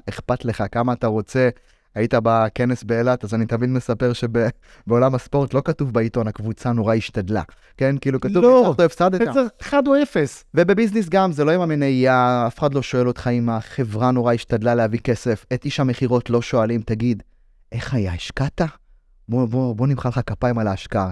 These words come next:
Speaker 1: לא, מפטרים אותך
Speaker 2: לא.
Speaker 1: אם אתה לא מביא במכירות,
Speaker 2: וואו.
Speaker 1: אתה נשאר ומקבל בונוסים אם כן. ובעולם שמקדש, או בעולם שמנוהל ומוערך על ידי התוצאות, שאגב, אין לי בעיה עם זה, אנחנו רוצים להביא תוצאות,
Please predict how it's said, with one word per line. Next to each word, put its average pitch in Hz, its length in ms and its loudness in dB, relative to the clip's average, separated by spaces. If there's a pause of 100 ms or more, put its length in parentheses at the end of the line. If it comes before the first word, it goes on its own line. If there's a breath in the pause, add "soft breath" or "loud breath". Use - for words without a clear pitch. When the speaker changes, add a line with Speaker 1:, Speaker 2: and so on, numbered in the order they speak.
Speaker 1:
לא, 127 220 2
מפטרים 170 440 2
אותך - 160 0
Speaker 2:
לא. 143 180 4
Speaker 1:
אם 123 80 4
אתה 131 280 4
לא 160 220 6
מביא 180 240 2
במכירות, 180 800 -2
Speaker 2:
וואו. 127 480 4
Speaker 1:
אתה 107 100 4
נשאר 196 180 2
ומקבל 175 380 2
בונוסים 156 460 0
אם 123 40 -2
כן. 113 260 0 (400)
ובעולם 127 600 6
שמקדש, 123 1120 -2
או 120 120 0
בעולם 117 400 0
שמנוהל 117 880 0 (420)
ומוערך 117 840 0
על 110 80 0
ידי 110 140 0
התוצאות, 127 580 -2
שאגב, 120 440 0 (100)
אין 123 120 -2
לי 131 80 2
בעיה 107 360 2
עם 123 120 0
זה, 95 240 -4
אנחנו 107 460 -4 (520)
רוצים 120 440 -2
להביא 120 220 2
תוצאות, 101 520 -2